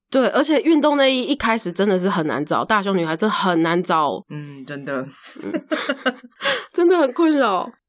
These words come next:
Speaker 2: 要如何让自己有自信的去展现自己觉得身体很漂亮，或者说，“哦，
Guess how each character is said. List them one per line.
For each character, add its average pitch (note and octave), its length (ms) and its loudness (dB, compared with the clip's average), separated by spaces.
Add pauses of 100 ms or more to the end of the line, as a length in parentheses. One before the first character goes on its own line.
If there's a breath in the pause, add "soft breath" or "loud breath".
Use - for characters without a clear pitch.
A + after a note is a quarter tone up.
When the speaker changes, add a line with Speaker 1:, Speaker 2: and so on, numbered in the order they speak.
(140)
Speaker 2:
要 D4 160 -2
如 F#3 280 -2
何 E3 460 -2
让 G3 240 -2
自 G3 140 -10
己 C#3+ 180 -10
有 B2 160 -4
自 F#3+ 240 -8
信 E3+ 220 -8
的 B2+ 100 -6
去 E3+ 140 -10
展 A#2+ 320 -8
现 C3 520 -6 (460 soft breath)
自 F#3+ 140 -12
己 - 200 -16 (200)
觉 B2+ 180 -6
得 B2+ 260 -6
身 D3+ 200 -12
体 B2+ 160 -14
很 G2+ 80 -10
漂 B2+ 180 -6
亮， B2 240 -8
或 C#3 140 -10
者 C3+ 100 -12
说 D3+ 240 -12
，“哦， D3+ 160 -8